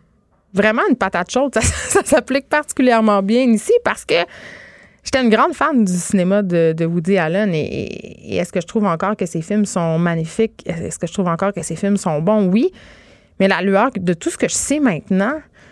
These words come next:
à la lueur de tout ce que je sais sur Roman Polanski aussi, j'ai de la misère à regarder ces films-là, euh, dans la même perspective. On dirait que même le sens de leurs films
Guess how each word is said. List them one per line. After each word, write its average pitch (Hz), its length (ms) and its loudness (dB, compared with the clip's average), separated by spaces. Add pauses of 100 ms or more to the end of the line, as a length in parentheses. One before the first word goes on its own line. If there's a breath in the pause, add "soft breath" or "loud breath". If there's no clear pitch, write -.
(560 soft breath)
à 170 60 -6
la 165 100 0
lueur 226 180 2
de 196 100 -2
tout - 140 -10
ce - 80 -10
que 220 80 0
je - 60 -4
sais 302 220 -4 (100)
sur - 420 -6
Roman 190 340 0
Polanski 185 420 -2
aussi, 240 300 -2
j'ai 233 100 -2
de 170 60 -2
la 160 100 0
misère 233 260 -2
à 220 80 -2
regarder 208 840 0
ces 180 200 -4
films-là, 214 680 2 (840 soft breath)
euh, - 160 -2
dans 180 140 0
la 180 140 0
même 240 180 2
perspective. - 800 -2
On 170 80 -2
dirait 202 220 0
que 220 100 -6
même 240 300 2
le 165 100 4
sens 208 800 -2
de 175 80 2
leurs 165 220 2
films 196 480 0